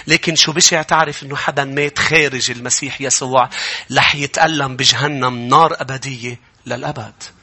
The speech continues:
قديش مؤلم هذا الموضوع، إنك تكون حدا بتحبه مش رح تشوفه فوق، لأنه رفض إنه يموت بالمسيح، بل مات خارج المسيح. لكن هو حوله غموض محزن.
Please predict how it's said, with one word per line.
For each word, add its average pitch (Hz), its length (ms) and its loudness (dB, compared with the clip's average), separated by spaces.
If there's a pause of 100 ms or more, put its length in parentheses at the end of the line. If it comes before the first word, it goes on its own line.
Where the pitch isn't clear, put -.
(1600)
قديش 165 360 0
مؤلم 147 440 0
هذا 120 200 -4
الموضوع، 117 460 -2 (260)
إنك 147 240 2
تكون 147 220 -4
حدا 143 300 2
بتحبه 131 560 -4 (260)
مش - 180 4
رح - 120 -4
تشوفه - 340 -4
فوق، 135 320 0 (260)
لأنه 220 320 6
رفض 226 460 4 (300)
إنه 214 260 4
يموت 208 460 2
بالمسيح، 196 960 2
بل 160 260 2
مات 196 280 4 (420)
خارج 202 720 6 (120)
المسيح. 190 720 0 (260)
لكن 196 320 4
هو 185 320 4
حوله 214 460 4
غموض 196 500 0 (280)
محزن. 170 640 4